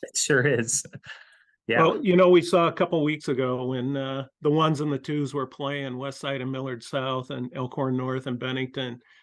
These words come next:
Speaker 2: W-, what a big impact, at least I saw it in that Class B game, what a big impact the weather had that night. So,
Speaker 1: Mm-hmm.
Speaker 2: um, yeah, I, the weather can really play a huge factor in those games Friday night. We'll have to see.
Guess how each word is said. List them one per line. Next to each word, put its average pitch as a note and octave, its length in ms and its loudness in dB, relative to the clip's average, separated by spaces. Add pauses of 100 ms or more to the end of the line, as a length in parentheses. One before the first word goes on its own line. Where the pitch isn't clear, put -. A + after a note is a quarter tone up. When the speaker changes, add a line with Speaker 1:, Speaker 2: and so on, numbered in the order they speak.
(360)
Speaker 2:
W-, - 240 -8
what F3+ 180 4
a D3 40 4
big D3 240 0
impact, C#3+ 580 -2
at D#3 80 -6
least D3 240 -2
I C3 140 -2
saw C#3 260 0
it C3 60 -2
in B2 100 -6
that B2+ 160 -8
Class C3 340 -6
B C3+ 240 -6
game, C3 320 -10
what F3+ 140 -2
a D#3 40 -2
big C#3+ 200 -2
impact D3 480 -4
the C3 100 -8
weather C3 380 -6
had A#2+ 320 -10
that B2 220 -8
night. B2 420 -6
So, B2 380 -6 (120)
Speaker 1:
Mm-hmm. G#2 560 -6
Speaker 2:
um, C3 520 2 (160)
yeah, D3 300 2 (300)
I, D#3+ 240 -2
the C#3 120 0
weather C3 520 -2
can A#2 320 -8 (160)
really C#3 260 0
play C3 280 0
a A#2 40 -4
huge C3+ 340 -2
factor B2 520 -6
in A#2 100 -8
those A#2 180 -10
games B2 340 -2
Friday A#2 380 -4
night. A#2 240 -8
We'll B2 100 -4
have B2 220 -6
to C3+ 100 -4
see. C3+ 360 -4